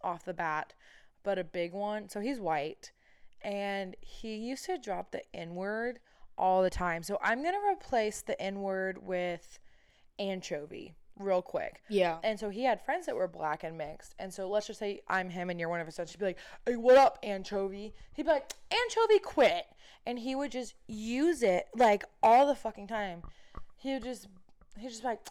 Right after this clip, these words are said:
Speaker 1: "You're acting like such an anchovy right now." And he would just use it all the time. And I remember I was so uncomfortable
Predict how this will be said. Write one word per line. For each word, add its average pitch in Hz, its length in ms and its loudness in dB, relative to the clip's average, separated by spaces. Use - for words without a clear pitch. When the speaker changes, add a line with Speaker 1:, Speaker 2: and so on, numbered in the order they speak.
Speaker 1:
"You're 302 180 -2
acting 269 260 0
like 330 160 4
such 220 120 -10
an 233 100 -8
anchovy 196 580 -2
right 151 220 -2
now." 147 300 -2
And 214 100 -10
he 247 140 -4
would 269 160 0
just 233 300 -6
use 240 420 -4
it 247 100 4
all 202 200 4
the 208 60 -2
time. 220 260 -4
And 214 80 -2
I 202 40 -2
remember 202 240 -2
I 226 100 2
was 208 120 -4
so 196 260 -2
uncomfortable 190 720 -8